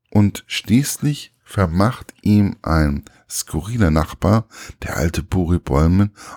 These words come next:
auch noch ein Zauber- und Scherzartikelladen. Inklusive übellaunigem Mops. Alles ziemlich seltsam,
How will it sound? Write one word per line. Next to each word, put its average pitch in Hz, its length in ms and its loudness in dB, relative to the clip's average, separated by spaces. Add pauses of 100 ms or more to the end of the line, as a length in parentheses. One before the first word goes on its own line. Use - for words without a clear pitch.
(120)
auch - 220 -6
noch - 180 -10
ein 90 320 -2
Zauber- 98 580 0
und 101 320 -2 (260)
Scherzartikelladen. - 1200 -6 (1160)
Inklusive 104 720 2 (340)
übellaunigem 90 760 2
Mops. - 480 -4 (520)
Alles 113 600 0 (220)
ziemlich 92 540 -4
seltsam, 65 580 -6